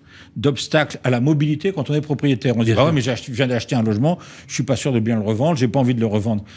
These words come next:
Speaker 1: Donc,
Speaker 2: Ça,
Speaker 1: il faut des propriétaires occupants, et nous, on est totalement favorables, mais il faut aussi des propriétaires investisseurs pour qu'il y ait des locataires qui soient
Speaker 2: Absolument.
Speaker 1: plus mobiles. C'est un critère de richesse de pays. C'est très amusant,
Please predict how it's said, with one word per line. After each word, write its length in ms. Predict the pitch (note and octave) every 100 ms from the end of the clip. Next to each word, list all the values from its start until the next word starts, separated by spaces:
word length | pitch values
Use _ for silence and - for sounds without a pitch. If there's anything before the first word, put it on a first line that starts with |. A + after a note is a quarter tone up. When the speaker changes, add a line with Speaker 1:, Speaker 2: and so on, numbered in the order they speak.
| -
Speaker 1:
Donc, 200 | B2+ C#3+
Speaker 2:
Ça, 80 | F#2+ - -
Speaker 1:
il 80 | D#3
faut 440 | - F#3 D3+ - - - -
des 180 | C#3 G3
propriétaires 520 | D3+ D3+ D#3 C#3 C3+
occupants, 520 | A#2+ A2+ A#2 B2+ B2 A2
et 100 | G#2+
nous, 160 | A2 G#2
on 40 |
est 140 | F2
totalement 400 | F2 A2 F2+ G#2
favorables, 480 | G2+ G2+ G#2+ D3+ G3 - - -
mais 160 | C#3
il 60 | D3+
faut 260 | D3+ D#3+ D#3+
aussi 440 | F3+ - F#3 B2 - - -
des 240 | A#2+ B2 G#2+
propriétaires 720 | C#3+ B2+ C3+ B2 B2 G#2+ - -
investisseurs 760 | - C3 B2 - C#3 - G3 G#3
pour 160 | C#3+
qu'il 180 | - C3
y 20 | A2
ait 40 | -
des 120 | C3+
locataires 480 | E3+ D3+ C3+ D3+ E3+
qui 140 | - B2
soient 240 | - D3 -
Speaker 2:
Absolument. 100 | -
Speaker 1:
plus 120 | G#2 F3
mobiles. 420 | D#3 B2 E3+ G#3+ - -
C'est 140 | -
un 40 |
critère 320 | D3 F3+ F3 G3
de 80 |
richesse 340 | D3 D#3+ G3 F3
de 100 | D#3
pays. 220 | C#3+ B2
C'est 140 | -
très 200 | B2+ F3
amusant, 400 | D#3+ D#3 C#3 F3+